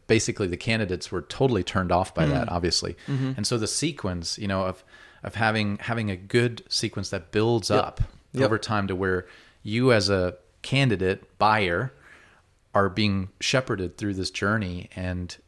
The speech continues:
Speaker 1: it's keeping you in, and it's keeping you excited, and it's,
Speaker 2: Mm.
Speaker 1: it's progressing well. It's not re-, repetitive
Speaker 2: Yep.
Speaker 1: to what, you know, your point there of having the same questions every single time. So it, it really is an art,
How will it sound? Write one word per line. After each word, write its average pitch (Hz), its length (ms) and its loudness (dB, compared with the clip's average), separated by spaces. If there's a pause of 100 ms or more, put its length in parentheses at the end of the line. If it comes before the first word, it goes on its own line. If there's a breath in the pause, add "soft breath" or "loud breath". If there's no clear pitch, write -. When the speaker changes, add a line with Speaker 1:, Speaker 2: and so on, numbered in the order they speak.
Speaker 1:
it's - 140 -12
keeping 120 420 -2
you 98 180 0
in, 107 340 2
and 90 100 -2
it's 90 80 -8
keeping 110 320 -6
you 98 80 -4
excited, 101 600 0
and 135 100 0
it's, 117 260 -2
Speaker 2:
Mm. - 60 -12
Speaker 1:
it's 98 120 -10
progressing 98 720 0
well. 95 240 2
It's - 140 -6
not 92 280 -4
re-, 101 160 -2 (220)
repetitive 101 720 -4
Speaker 2:
Yep. 131 160 2
Speaker 1:
to 107 60 -10
what, 101 180 -6 (140)
you 101 100 -4
know, 90 80 -4
your 95 220 0
point 92 320 -8
there 85 220 -4
of - 120 -12 (640 loud breath)
having 104 220 4
the 95 80 4
same 110 320 2
questions 98 480 0
every 98 180 0
single 92 300 -2
time. 92 380 -2 (360 loud breath)
So 98 220 0 (360)
it, 104 160 -6
it 110 160 -2
really 127 240 8
is 98 120 2
an 92 80 -4
art, 95 420 0